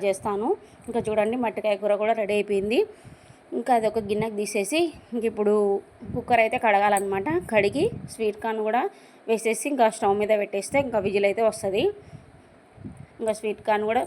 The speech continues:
పెడుతున్నాను ఇప్పుడైతే పొయ్యి మీద. ఇంకా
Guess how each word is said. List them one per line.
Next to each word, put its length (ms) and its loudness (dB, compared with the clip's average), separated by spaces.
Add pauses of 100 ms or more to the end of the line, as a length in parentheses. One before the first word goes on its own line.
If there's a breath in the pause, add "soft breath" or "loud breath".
పెడుతున్నాను 580 -2
ఇప్పుడైతే 360 -2
పొయ్యి 180 -2
మీద. 160 -2 (1040)
ఇంకా 180 -2